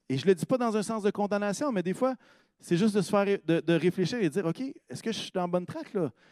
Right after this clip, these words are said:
Est-ce que je suis en train de, de, de mettre toutes sortes de décorations dans mon avion pour un voyage de trois heures alors que ma destination, elle approche, tu sais ? » C'est, c'est plus à ce niveau-là. Parce que là où est ton trésor, là sera ton cœur.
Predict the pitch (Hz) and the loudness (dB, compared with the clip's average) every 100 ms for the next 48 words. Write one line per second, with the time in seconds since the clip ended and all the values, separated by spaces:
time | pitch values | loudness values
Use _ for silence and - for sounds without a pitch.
0 | _ 135 170 214 220 190 247 240 165 131 | _ -6 -4 -4 -4 -4 -4 2 4 2
1 | - _ _ 151 143 - - 135 180 - | -2 _ _ -2 -2 -6 -2 0 0 -2
2 | 240 254 202 156 156 185 165 147 208 185 | -6 -2 0 2 2 2 0 -2 -2 0
3 | 147 147 147 135 180 240 240 - 139 151 | 0 2 2 2 2 0 -4 -2 0 2
4 | 151 175 165 - 156 143 139 196 151 185 | 2 2 2 0 2 2 2 0 2 0
5 | 151 156 139 135 - - 147 123 185 156 | 0 0 0 -2 -4 -6 -4 -2 -2 0
6 | 120 - 349 - - 180 120 - - - | -2 -4 -8 -6 -6 -4 -6 -14 -20 -20
7 | - - 156 151 - 165 202 247 196 180 | -14 2 2 2 0 0 2 0 0 -2
8 | 156 147 175 247 214 _ _ _ _ _ | 2 4 4 0 -8 _ _ _ _ _
9 | _ _ _ 147 - 156 170 240 - 156 | _ _ _ -10 2 4 4 2 0 2
10 | 156 - 139 - - 220 131 104 110 170 | 2 2 -6 -6 -6 -6 -4 -4 -4 -8
11 | - _ _ _ 113 143 151 139 113 110 | -12 _ _ _ -2 -2 -2 -4 -4 -6
12 | 113 104 135 131 95 | -8 -8 -6 -8 -10